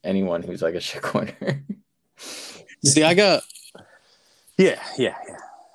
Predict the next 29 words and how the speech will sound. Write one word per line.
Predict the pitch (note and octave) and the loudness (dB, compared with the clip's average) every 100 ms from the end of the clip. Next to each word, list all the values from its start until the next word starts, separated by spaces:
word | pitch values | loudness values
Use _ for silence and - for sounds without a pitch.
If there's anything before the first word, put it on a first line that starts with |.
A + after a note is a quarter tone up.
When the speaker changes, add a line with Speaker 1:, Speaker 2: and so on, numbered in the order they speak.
| - _ | -20 _
Speaker 2:
I | G#2 | -6
mean, | G#2+ | -2
I | A2+ | 0
got, | C3+ B2 A#2 | 0 0 -2
uh, | G#2 F#2+ F2+ F2 - _ _ _ _ _ _ _ _ _ _ _ _ _ _ _ _ _ _ _ _ _ - | -2 -4 -6 -12 -20 _ _ _ _ _ _ _ _ _ _ _ _ _ _ _ _ _ _ _ _ _ -10
I | A2 | -10
don't | E2 | -10
know. | _ _ _ _ _ _ | _ _ _ _ _ _
<laughs> | G5+ - - - _ _ _ _ _ - - | -18 -18 -18 -20 _ _ _ _ _ -20 -4
I | G#2+ | 2
got, | G#2+ | 4
uh, | G2 - - - - _ | 4 2 -12 -14 -18 _
opinions | A2+ D3 C#3 C3 | 0 4 4 4
like | A#2 G#2+ | 2 -2
assholes. | G2 F#2+ F#2 E2+ E2 | -4 -8 -10 -12 -12
Everybody's | E2+ E2+ D#2 - | -14 -12 -14 -14
got | - - | -18 -18
one. | - _ _ _ _ _ _ _ - | -20 _ _ _ _ _ _ _ -10
But, | E2+ | -6
uh, | E2 E2+ F2+ _ _ _ _ _ _ _ _ _ _ _ _ | -6 -6 -14 _ _ _ _ _ _ _ _ _ _ _ _
yeah, | G#2 F#2+ - | 0 0 -2
so | - - F#2 G2 C3 - - | -12 -6 -6 -6 -10 -16 -20
<laughs> | - _ _ | -20 _ _
I | A2+ | 2
got, | C3 A2+ - _ | 2 2 -8 _
you | - | -2
know, | C3+ A2+ _ _ _ _ - | -2 -2 _ _ _ _ 0
I | D3 | 4
was | F3 D#3 - | 4 0 -4